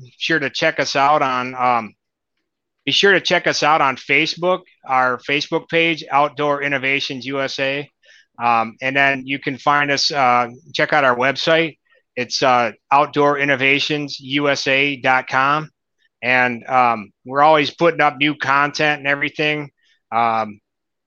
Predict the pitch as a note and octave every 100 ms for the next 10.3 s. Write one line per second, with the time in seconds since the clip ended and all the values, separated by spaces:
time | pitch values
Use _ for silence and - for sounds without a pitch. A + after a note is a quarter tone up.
0 | - B2+ C3+ C3+ - F3 F#3 E3+ C#3 -
1 | D#3+ - E3+ D#3 C#3 - D#3 D3+ D3+ D#3
2 | - D3 D3+ C#3+ C#3 D3+ D#3 D3 C3+ _
3 | - C3 B2+ B2 A#2 G2+ _ _ _ _
4 | _ _ _ _ _ _ B2+ B2 B2 A#2
5 | D3 C3+ C3 D3+ D3 C#3+ C3+ C#3+ C3+ B2+
6 | C3 B2+ A#2 C3+ D3 D3 - C3+ C#3 C#3+
7 | C#3 C3+ C#3 C3+ B2 - - D3 C3+ B2
8 | - C#3 - B2+ B2+ B2+ B2 A#2+ B2 B2+
9 | B2+ B2 _ _ - A#2+ A#2+ - C3 B2
10 | - C3 B2